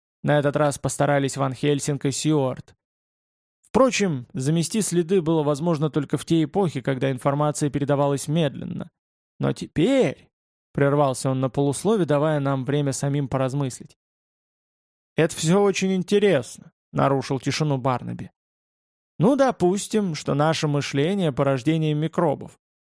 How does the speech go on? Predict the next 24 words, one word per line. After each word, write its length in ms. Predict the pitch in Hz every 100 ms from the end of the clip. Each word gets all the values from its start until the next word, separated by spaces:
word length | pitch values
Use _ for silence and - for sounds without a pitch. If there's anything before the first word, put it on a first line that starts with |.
| _ _ -
Положим, 400 | 147 160 156 151
что 180 | -
они 200 | 156 156
делятся 420 | 139 160 147 - 147
на 160 | 143
экспансионистов, 1040 | - - 151 - 139 127 127 135 - 180 -
консерваторов, 880 | 160 135 143 131 131 135 165 156
альпинистов 720 | 143 - 147 135 131 - 151 143
и 60 |
кого-то 380 | - 131 131 135
там 260 | - 135 143
еще. 360 | 143 - - _ _ _ _ _ _ -
Нам-то 340 | 202 208 147
какая 360 | - 127 185 156
разница? 600 | 156 131 127 - - - _ _ _ _ -
Даже 260 | 208 247 214
если 320 | 240 - 196
в 100 | 135
моей 240 | 151 208
голове 440 | 156 165 175 165 127
власть 400 | 127 165 131 113
захватят 540 | 131 147 156 139 -
эти 200 | 143 120
самые, 600 | - 139 143 170 214